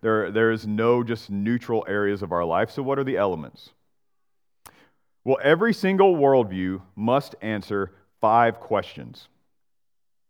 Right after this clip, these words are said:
Every single worldview system must answer five questions.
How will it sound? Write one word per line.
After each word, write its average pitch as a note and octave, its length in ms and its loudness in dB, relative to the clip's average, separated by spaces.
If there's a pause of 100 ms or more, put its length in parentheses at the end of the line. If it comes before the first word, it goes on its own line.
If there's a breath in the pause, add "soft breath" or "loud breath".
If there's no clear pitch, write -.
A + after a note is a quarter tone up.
(400)
Every D#3+ 260 4
single F3+ 320 0
worldview D3 360 2
system A#2+ 480 -2 (240 soft breath)
must B2+ 440 0
answer G#2+ 540 -4 (160 soft breath)
five B2 580 4
questions. - 800 -6